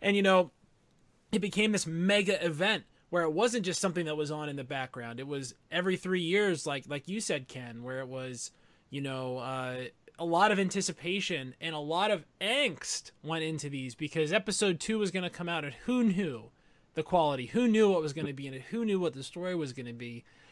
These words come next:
And so the next chance you were gonna get, the next crack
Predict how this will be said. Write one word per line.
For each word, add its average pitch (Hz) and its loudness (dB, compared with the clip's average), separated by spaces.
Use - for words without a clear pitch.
And 170 -2
so 165 4
the 180 -2
next 208 4
chance 262 0
you 220 2
were 190 4
gonna 170 2
get, 180 2
the 156 -4
next - -6
crack 214 4